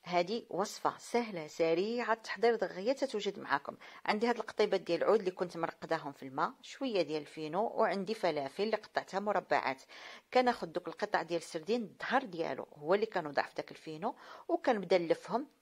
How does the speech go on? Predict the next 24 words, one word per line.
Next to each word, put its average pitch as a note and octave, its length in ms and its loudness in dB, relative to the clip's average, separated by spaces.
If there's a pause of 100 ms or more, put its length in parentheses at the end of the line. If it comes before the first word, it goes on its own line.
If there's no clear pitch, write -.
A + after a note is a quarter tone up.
(160)
كما G4 220 6
هو F3+ 200 4
موضح D#3 400 0
في - 60 -12
الصوره. D#3+ 440 0 (380)
كنوضع G#3 340 4
طريف F#3 420 0
ديال E3 180 0
الفلفله، G#3 480 0 (420)
وكنبدا G3+ 520 6
ندير E3 300 2
هادوك F3+ 380 0
ال-، D3+ 460 2 (520)
اللفائف F3 680 6
ديال D#3 360 2 (580)
السردين G#3+ 680 0
وطريف F3+ 380 0
ديال F3+ 180 0
الفلفله C4+ 360 -6
هكا C#4 180 -4
حتى - 180 0
نكمل C4+ 300 -2
القطيب B3+ 360 2
ديالي. G#3 320 -2